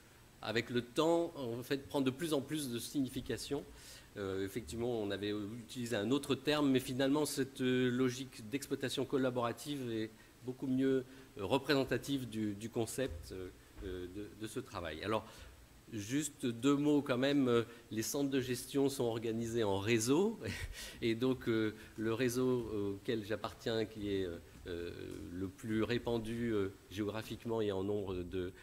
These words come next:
d'agriculteurs, euh, euh, suivis, euh, s'appelle Serre France, et donc je travaille personnellement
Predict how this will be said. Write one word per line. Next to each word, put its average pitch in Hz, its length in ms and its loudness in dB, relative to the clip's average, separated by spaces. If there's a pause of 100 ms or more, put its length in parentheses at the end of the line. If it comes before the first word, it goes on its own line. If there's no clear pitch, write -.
(140)
d'agriculteurs, 92 760 -2
euh, 80 160 -6 (380)
euh, 80 240 -8
suivis, 117 560 -6 (320)
euh, 92 120 -6
s'appelle 110 640 0
Serre - 240 0
France, 123 500 -4
et 101 120 -6
donc 110 340 -4
je 101 140 -4
travaille 107 460 -2
personnellement 104 680 -4